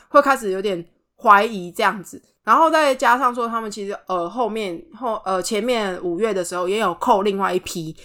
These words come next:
那另外一批假发，那上面写的是，写说没有含真人，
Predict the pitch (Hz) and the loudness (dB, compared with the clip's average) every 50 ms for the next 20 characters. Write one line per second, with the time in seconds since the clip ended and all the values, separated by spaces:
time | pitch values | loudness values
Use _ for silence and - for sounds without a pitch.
0 | - _ - 277 311 320 285 - - _ _ _ _ - 294 311 311 302 285 285 | -12 _ 4 4 4 4 2 -4 -14 _ _ _ _ -4 0 2 4 4 4 2
1 | 269 269 262 240 233 180 175 180 202 175 175 208 254 254 277 233 226 247 233 214 | 0 -2 -4 0 0 2 2 2 2 0 0 0 -2 2 2 0 0 0 -4 -4
2 | 202 - 175 156 143 139 180 190 233 226 208 190 185 180 - _ - - - 202 | -4 -4 -6 -6 -6 -8 -8 -6 -2 0 2 2 2 0 -2 _ -12 -4 -4 -2
3 | 165 127 170 214 208 208 208 202 214 233 226 190 170 - 131 - - 190 - - | -2 -2 -4 -2 -2 -2 -2 -2 -2 0 0 0 0 0 -2 -2 -4 -12 -14 -16
4 | - _ _ _ _ - - 240 226 233 247 233 185 - - | -18 _ _ _ _ -2 0 0 0 2 2 0 0 0 -4